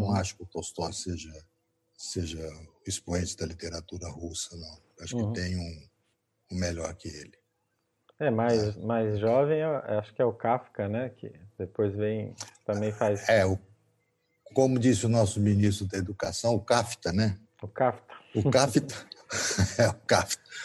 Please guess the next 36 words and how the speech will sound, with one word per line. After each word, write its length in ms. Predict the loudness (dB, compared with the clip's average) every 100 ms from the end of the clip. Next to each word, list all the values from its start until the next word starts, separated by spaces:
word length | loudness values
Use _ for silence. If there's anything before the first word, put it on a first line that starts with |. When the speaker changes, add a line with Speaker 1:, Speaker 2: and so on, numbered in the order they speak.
| -14 -6
Speaker 2:
O 100 | -4
Kafka 400 | 2 4 4 4 6
era 120 | 6
alemão. 580 | 8 6 6 2 -2 -8 _ _ _ _ _ _ -4
Speaker 1:
Uhum. 380 | -2 0 -4 -6
Ah, 200 | -2 0
Speaker 2:
A 40 | 2
Speaker 1:
tá, 200 | 4 2
Speaker 2:
literatura 520 | 4 4 4 4 4
Speaker 1:
desculpa. 0 |
Speaker 2:
alemã 320 | 4 2 2
eu 60 | 0
conheço 500 | -2 -2 -2 -4 -8 -8 -2
pouco. 360 | -2 -2 _ _ _ _ _ -8
Speaker 1:
Ah, 180 | -4 -2
não, 140 | -2
eu 60 | -4
conheço. 220 | -2 2
Speaker 2:
Ah, 600 | 4 6 4 2 0 -4 -10 _ _ _ _ _ _ _ -2
Speaker 1:
Perdão 280 | 4 6 6
Speaker 2:
eu 40 |
me 60 | 8
Speaker 1:
pelo 160 | 10 10 10
Speaker 2:
esqueci 80 |
Speaker 1:
erro. 160 | 8 4
Speaker 2:
o 40 |
nome 320 | -2 -2 0 0
do 80 | -2
autor. 680 | -2 -4 -6 _ -8 -6 -6 -8 _ _ -4
Hã? 460 | 4 6 6 2 -12 _ _ _ _ _ _
Speaker 1:
Perdão 260 | 4 6 6
pelo 300 | 6 8 10
erro. 220 | 8 6 2
Speaker 2:
Vai. 180 | -2 -6 -10 -20 _ _ _ _ _ _ _ _ -2
É, 480 | 4 4 6 4 4
o, 140 | 2